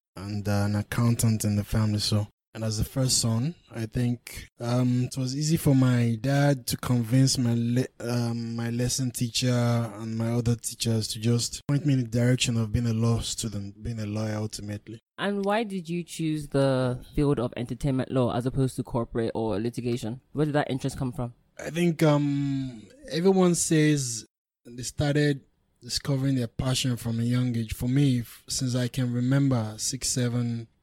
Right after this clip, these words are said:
Speaker 1: um, I've always liked the idea of being an entertainer, like a singer or an actor.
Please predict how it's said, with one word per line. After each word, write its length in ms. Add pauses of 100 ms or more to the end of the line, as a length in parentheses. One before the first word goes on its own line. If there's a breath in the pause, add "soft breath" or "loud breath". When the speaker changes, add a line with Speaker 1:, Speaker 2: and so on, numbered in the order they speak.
(140)
Speaker 1:
um, 420
I've 140
always 260
liked 320
the 120
idea 440
of 120 (640)
being 420
an 140
entertainer, 640
like 240
a 60
singer 500
or 480
an 120
actor. 320